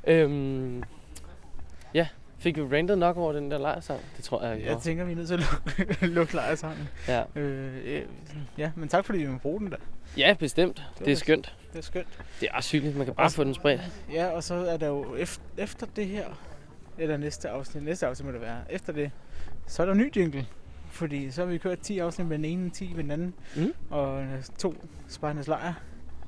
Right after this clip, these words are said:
Speaker 1: Ja.
Speaker 2: Og så en ny jingle.
Speaker 1: Så,
Speaker 2: Vi kan
Speaker 1: øh,
Speaker 2: godt glæde jer.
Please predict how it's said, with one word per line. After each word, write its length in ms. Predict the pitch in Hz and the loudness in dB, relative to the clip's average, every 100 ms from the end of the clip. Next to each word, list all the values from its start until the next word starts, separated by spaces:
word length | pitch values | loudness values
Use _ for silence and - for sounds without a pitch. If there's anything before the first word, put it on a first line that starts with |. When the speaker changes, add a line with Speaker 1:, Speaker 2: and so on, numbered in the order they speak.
| - - - - - | -10 -14 -14 -14 4
Speaker 1:
Ja. 120 | 226 | 6
Speaker 2:
Og 80 | 123 | 6
så 100 | 147 | 2
en 60 | 165 | 0
ny 140 | 220 226 | 0 0
jingle. 220 | 180 127 - - - - - - - - - - | 0 -2 -8 -10 -10 -12 -12 -12 -12 -12 -14 -8
Speaker 1:
Så, 240 | - 165 | 2 6
Speaker 2:
Vi 60 | 143 | 6
kan 100 | 123 | 8
Speaker 1:
øh, 60 | |
Speaker 2:
godt 160 | 117 185 | 8 8
glæde 240 | 190 160 | 8 4
jer. 80 | 160 | 4